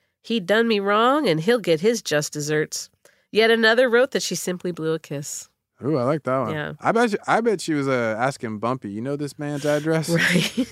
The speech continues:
Speaker 2: Get, get Lucky
Speaker 1: <laughs> Get
Speaker 2: Luciano to
Speaker 1: Lucky
Speaker 2: pay him
Speaker 1: Luciano.
Speaker 2: a home visit.
Speaker 1: Well, so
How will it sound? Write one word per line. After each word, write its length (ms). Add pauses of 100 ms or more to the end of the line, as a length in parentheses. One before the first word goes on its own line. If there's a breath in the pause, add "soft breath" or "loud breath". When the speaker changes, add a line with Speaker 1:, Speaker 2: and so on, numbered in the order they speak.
(120)
Speaker 2:
Get, 220
get 160
Lucky 200
Speaker 1:
<laughs> 40
Get 40
Speaker 2:
Luciano 460
to 80
Speaker 1:
Lucky 120
Speaker 2:
pay 160
him 80
Speaker 1:
Luciano. 60
Speaker 2:
a 20
home 240
visit. 360 (240 loud breath)
Speaker 1:
Well, 120
so 400